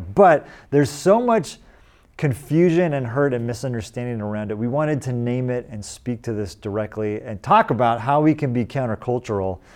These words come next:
in these two things, singleness and marriage.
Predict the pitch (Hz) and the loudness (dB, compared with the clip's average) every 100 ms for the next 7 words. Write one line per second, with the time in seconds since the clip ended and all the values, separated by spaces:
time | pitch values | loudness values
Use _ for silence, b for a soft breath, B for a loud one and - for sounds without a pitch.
0 | b b b b b - 139 139 135 131 | b b b b b -2 2 2 2 -4
1 | b b b b 120 120 - - 127 117 | b b b b -2 -2 -4 -4 0 2
2 | 113 110 110 - _ _ _ _ 123 104 | 2 0 -4 -14 _ _ _ _ -6 -6
3 | 90 - - - 131 120 113 110 107 - | -8 -14 -20 -6 -2 0 0 -2 -6 -14
4 | - _ _ _ _ - 107 101 95 85 | -20 _ _ _ _ -10 -8 -6 -8 -10
5 | - - | -16 -20